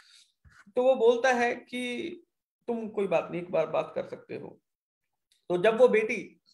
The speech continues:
साहूकार के पास में जाती है, उसके पास में बात करती है, दोनों बाप बेटी जब जाते हैं,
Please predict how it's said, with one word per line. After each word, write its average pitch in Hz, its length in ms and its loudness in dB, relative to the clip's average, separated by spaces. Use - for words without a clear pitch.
साहूकार 190 420 0
के 185 140 -6
पास 185 220 -2
में 185 140 -8
जाती 165 280 -6
है, 185 140 0
उसके 190 180 -8
पास 170 300 -4
में 170 220 -8
बात 147 260 0
करती 175 240 -4
है, 185 160 2
दोनों 180 400 -4
बाप 175 180 6
बेटी 185 220 -2
जब 180 180 -6
जाते 160 340 0
हैं, 165 240 -8